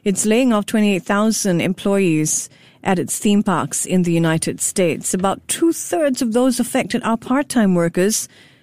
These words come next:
Disney's profits dropped more than ninety percent in the first quarter of the year. Another industry that's been hard hit by the pandemic is aviation. No surprises there. There are three aviation stories, though, that caught my eye this morning, and I'm gonna run through them quickly with you.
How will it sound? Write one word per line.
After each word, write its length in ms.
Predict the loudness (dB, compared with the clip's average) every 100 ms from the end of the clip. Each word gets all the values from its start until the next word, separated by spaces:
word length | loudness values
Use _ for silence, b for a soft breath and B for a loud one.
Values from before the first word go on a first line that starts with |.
| b
Disney's 440 | 0 2 2 0
profits 520 | 0 -2 0 -2 -4 -2
dropped 220 | -2 2
more 220 | 2 2
than 220 | 2 2
ninety 380 | 2 2 2 -2
percent 440 | -2 -4 -2 -2 -2
in 80 | -4
the 80 |
first 380 | -4 -2 -2 -2
quarter 280 | -4 -2 -2
of 240 | -2 -6
the 120 | -2 0
year. 340 | 2 0 -2 B B B B B B
Another 340 | 2 4 4
industry 380 | 4 2 0 0
that's 220 | 0 -2 -2
been 160 | 0
hard 240 | 2 0 0
hit 180 | -2
by 140 | 0 -2
the 100 | -2
pandemic 500 | 0 0 2 2 0
is 160 | -2 0
aviation. 640 | 0 2 2 2 0 -2 -4
No 140 | -4 -4
surprises 560 | -4 -6 -2 -2 -2 -4
there. 240 | -2 -2 -4 B B B
There 180 | 0 0
are 60 |
three 460 | -2 0 2 2 2
aviation 520 | 2 2 0 0 -2
stories, 460 | -2 -2 0 0 0
though, 140 | -2
that 160 | -2 -6
caught 200 | -4 -2
my 160 | 0 -2
eye 200 | 0 0
this 240 | -2 -2
morning, 340 | 0 2 0 0
and 100 | 0
I'm 120 | 0
gonna 160 | 2 2
run 240 | 2 0
through 200 | 2 0
them 160 | 0 0
quickly 340 | -4 -2 -2
with 280 | 0 -2 -2
you. 200 | 0 -2